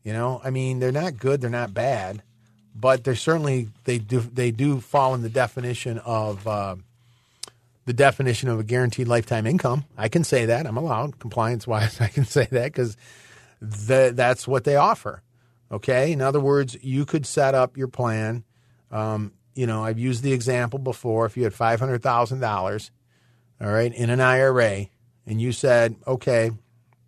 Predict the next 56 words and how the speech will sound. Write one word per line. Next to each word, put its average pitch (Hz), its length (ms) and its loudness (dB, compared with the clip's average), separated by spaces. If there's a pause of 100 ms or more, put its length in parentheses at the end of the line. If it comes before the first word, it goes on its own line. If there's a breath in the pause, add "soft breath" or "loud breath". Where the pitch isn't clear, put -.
(540)
and 135 100 0
this 160 140 2
was 165 120 2
the 156 100 6
example 123 400 0
with 110 120 -2
a 104 40 -6
couple 117 340 -2
age 104 180 -4
sixty. - 340 -6
You 101 100 -4
wanna 135 220 0
take 147 220 0
a 143 40 0
look 120 240 -2
at 107 80 -10
this 117 180 -2
'cause 107 180 -4
these 123 280 -4
numbers 127 360 0
do 123 140 -2
change, 110 340 -4
but 135 60 -2
I'm 143 80 0
just 147 140 -6
giving 170 200 4
this 139 160 -2
as 120 120 -2
an 120 80 -2
example. 101 580 -6 (800 soft breath)
Okay? 117 520 -2 (160)
Um, 107 500 0 (720)
you 127 100 -2
know, 117 100 -2
a - 40 -8
couple 147 340 4
age 127 140 2
sixty, 165 460 0
if 110 120 -4
you 123 80 0
had 113 140 0
five 127 220 2
hundred 131 180 -2
thousand 117 280 -2
dollars, 170 120 0
you 135 60 -2
said, 180 160 -6
"Okay, 180 140 0
we're 175 120 2
gonna 175 100 0
retire 147 340 0
at 110 100 -8
sixty-five." 113 680 -6 (580 loud breath)
Could 151 220 4
you 175 120 2
pull 151 480 4